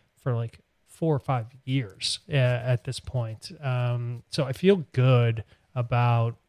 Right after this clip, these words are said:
what we're starting with. And Dean Ferguson, I think, saw the field a little bit,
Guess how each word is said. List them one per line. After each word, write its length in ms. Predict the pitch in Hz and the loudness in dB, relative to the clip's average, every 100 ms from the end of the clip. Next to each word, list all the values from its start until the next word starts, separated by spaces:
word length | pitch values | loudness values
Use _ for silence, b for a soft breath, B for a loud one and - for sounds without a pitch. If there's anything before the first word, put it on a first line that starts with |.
| - | -2
what 260 | 131 131 | 0 0
we're 200 | 131 123 | 0 -4
starting 720 | 113 - - 139 131 135 127 | -2 -4 0 4 4 4 0
with. 380 | 117 113 113 - b b b | 0 0 -2 -4 b b b
And 100 | 165 | 2
Dean 240 | 143 220 247 | 4 2 0
Ferguson, 460 | - 156 135 135 | 4 4 4 2
I 40 | 120 | 0
think, 200 | 139 123 | 0 -4
saw 200 | - 117 | -2 -2
the 100 | 117 | -2
field 340 | - 120 113 | -2 -2 -2
a 20 | |
little 240 | 117 117 113 | -2 -2 -2
bit, 340 | 113 110 110 | -2 -4 -6